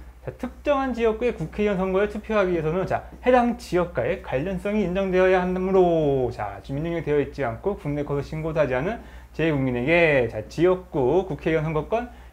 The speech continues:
인정하지 않은 것, 이거 선거권 침해라고 볼 수 없다고 했어요. 그쵸? 자, 지역구 국회의원 선거는, 자, 해당 지역구과의 관련성이 요하죠. 네, 이 재외국민은, 네, 주민등록도 되어 있지 않고 국내 거소도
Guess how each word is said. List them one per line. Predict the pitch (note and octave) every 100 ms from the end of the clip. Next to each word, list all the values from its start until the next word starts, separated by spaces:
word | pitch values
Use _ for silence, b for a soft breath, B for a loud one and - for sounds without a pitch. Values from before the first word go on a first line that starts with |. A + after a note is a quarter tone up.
| E3+
인정하지 | E3+ F#3+ F#3 E3+
않은 | C3+ C3
것, | A2+ A#2+ C4+ -
이거 | -
선거권 | G3+ G#3 G#3 A3+
침해라고 | A3 G3+ F#3+ E3 G3+
볼 | F#3
수 | F#3
없다고 | D3+ D3+ B2
했어요. | - A#2+ A2 F#3 - B B B -
그쵸? | E3 - C#3 D3+ G#3
자, | D#3
지역구 | - F#3 G3 - F#3+
국회의원 | E3+ F#3+ F3+
선거는, | D#3+ C#3 D3+ G#3 C3 B B -
자, | C3 - A#3+
해당 | A#3+ A#3 A#3+
지역구과의 | - E3+ E3 E3 F#3+
관련성이 | - B2 E3 G3+ A3 G#3+ G3 D#3 D#3+ G3
요하죠. | B2+ B2+ A2+ E3+ C#3+ - - -
네, | A#2 A#2 C3 F#3
이 | B2+
재외국민은, | - D3 D3+ C#3 A#2+ A2+ E3+ B3 B B B -
네, | A2+ G#2 F3+ - -
주민등록도 | C#3+ D3 D#3 C#3+
되어 | C#3 B2
있지 | B2+
않고 | A2 F3+ F3+
국내 | C#3 D3+
거소도 | B2 C#3 C3+ A#2 F3 C4 C#4+